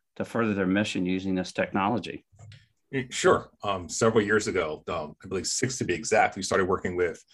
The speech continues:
Speaker 2: one of D O D's entities, and they had, you know, roughly million plus users, endpoints across the globe. So they had a global infrastructure based on M S directory services and infrastructure, and they had both on-prem,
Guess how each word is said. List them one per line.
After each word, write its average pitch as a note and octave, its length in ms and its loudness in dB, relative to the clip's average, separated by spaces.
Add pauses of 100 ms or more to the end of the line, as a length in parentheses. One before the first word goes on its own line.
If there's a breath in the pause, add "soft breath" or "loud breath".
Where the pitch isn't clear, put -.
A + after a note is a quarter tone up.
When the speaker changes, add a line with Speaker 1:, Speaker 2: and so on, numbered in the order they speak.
(420 soft breath)
Speaker 2:
one A2+ 180 6
of G2 80 4
D G#2 160 6
O G2 60 6
D's G2 300 -2
entities, F#2+ 720 -2
and F#2 240 -8
they F2+ 60 -6
had, F#2 260 -4 (100)
you E2+ 120 -12
know, E2+ 60 -16
roughly F#2 600 -2
million A2+ 200 4
plus C3 180 0
users, G#2 480 0
endpoints G2+ 420 -4
across - 300 -2
the F#2 80 -4
globe. F2 320 -4
So F#2+ 140 -6
they G2 100 4
had - 300 2 (440 soft breath)
a - 60 -4
global B2+ 260 6
infrastructure A2+ 840 0 (180)
based A2 320 -6
on F2+ 380 -4
M A2 160 -2
S G2+ 100 -2
directory F#2 280 0
services A2+ 580 -4
and F#2+ 100 -4
infrastructure, G2+ 640 -4 (460 soft breath)
and G#2+ 320 2
they A#2+ 180 2
had A2 220 2
both G2+ 280 2 (200)
on-prem, A#2+ 720 0